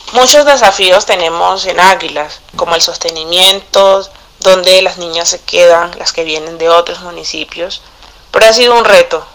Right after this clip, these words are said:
una manera de encontrarle sentido y de seguir luchando por nuestros sueños. Todavía no hemos llegado,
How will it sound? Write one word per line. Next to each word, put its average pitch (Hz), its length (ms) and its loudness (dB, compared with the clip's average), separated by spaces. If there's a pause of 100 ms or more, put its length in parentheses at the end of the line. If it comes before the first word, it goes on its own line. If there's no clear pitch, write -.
(140)
una 180 180 0
manera 180 520 2
de 180 320 2
encontrarle 170 640 -2
sentido 185 720 -6
y - 80 -16
de 175 140 -10
seguir 165 340 -8
luchando 196 500 -2
por 190 200 -4
nuestros 165 340 -10
sueños. 156 460 -6 (560)
Todavía 160 440 2
no 180 100 0
hemos 190 200 -2
llegado, 170 540 2